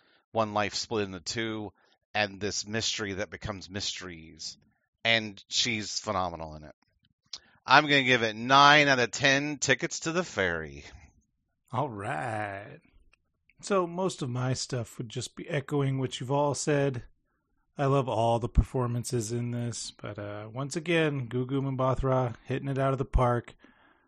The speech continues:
Speaker 2: She could be a lead in anything. So diverse and so dedicated to the character she creates. Every time. She's trying to figure out, "Who was I before this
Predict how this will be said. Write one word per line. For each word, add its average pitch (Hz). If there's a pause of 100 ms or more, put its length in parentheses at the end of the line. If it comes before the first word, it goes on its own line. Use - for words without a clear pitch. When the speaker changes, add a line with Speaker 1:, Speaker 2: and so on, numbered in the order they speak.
(260)
Speaker 2:
She -
could 117
be 127
a 127
lead 123
in 117
anything. 117
So -
diverse 101 (440)
and 131
so 220
dedicated 110
to 120
the 110
character 113
she -
creates. - (1300)
Every 156
time. - (1200)
She's -
trying 151
to 147
figure 127
out, 110
"Who -
was 120
I 107
before 117
this 104